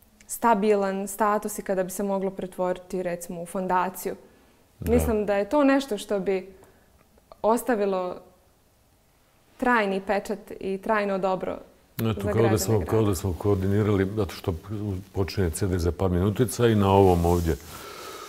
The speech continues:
Speaker 2: kako se zove ovo, djeco? E, hologram. Dok se samo ja tamo pojavim još jedno-, još jednom, poč-, počet ćemo upravo sa, sa, sa,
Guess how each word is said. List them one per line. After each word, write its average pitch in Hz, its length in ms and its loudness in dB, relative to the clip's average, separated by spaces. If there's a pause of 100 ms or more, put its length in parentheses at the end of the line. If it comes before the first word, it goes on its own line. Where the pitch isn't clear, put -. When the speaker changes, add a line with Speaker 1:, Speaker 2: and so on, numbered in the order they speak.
(200)
Speaker 2:
kako - 200 2
se 104 60 0
zove 101 300 8
ovo, 80 120 4
djeco? 80 300 -2 (380)
E, 82 240 -2 (1000)
hologram. 92 480 8 (1200)
Dok 87 140 -6
se - 120 -12
samo 120 200 2
ja 117 140 6
tamo 104 240 2
pojavim 95 540 0
još 90 180 -4
jedno-, 90 320 -2
još 85 240 -2
jednom, 87 240 0 (500)
poč-, 104 160 4 (160)
počet 101 200 -2
ćemo 110 100 -2
upravo 98 240 0
sa, 95 160 -4 (120)
sa, 92 320 -2 (140)
sa, 87 240 -4